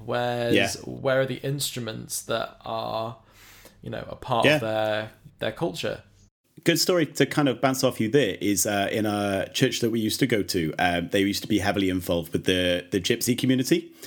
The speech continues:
Speaker 2: Um, and exactly the same. So the Gypsy community ended up kind of,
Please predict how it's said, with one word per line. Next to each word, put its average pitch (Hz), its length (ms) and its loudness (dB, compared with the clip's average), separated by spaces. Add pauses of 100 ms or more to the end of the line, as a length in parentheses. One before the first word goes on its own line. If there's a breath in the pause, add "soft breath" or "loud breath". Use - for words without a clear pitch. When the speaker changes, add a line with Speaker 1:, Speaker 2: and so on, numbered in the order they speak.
(300 loud breath)
Speaker 2:
Um, 104 540 0 (220)
and 120 360 2 (120)
exactly 131 500 0
the 110 120 0
same. 131 300 2
So 110 520 0 (140)
the 120 220 2
Gypsy 139 360 0
community 117 440 2
ended 104 280 0
up 95 240 -2
kind 98 180 0
of, 95 220 -2